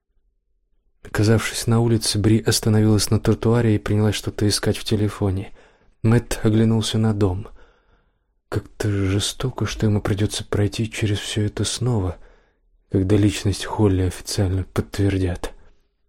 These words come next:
«Да», коротко согласилась Бри. «Что дальше?»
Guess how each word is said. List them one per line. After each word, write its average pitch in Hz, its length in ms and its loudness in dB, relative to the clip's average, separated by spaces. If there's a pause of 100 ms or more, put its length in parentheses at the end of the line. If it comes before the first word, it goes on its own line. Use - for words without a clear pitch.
(420)
«Да», 104 400 -4 (480)
коротко - 320 -2
согласилась 101 500 -2
Бри. 92 260 -8 (840)
«Что - 360 -2
дальше?» 110 480 -2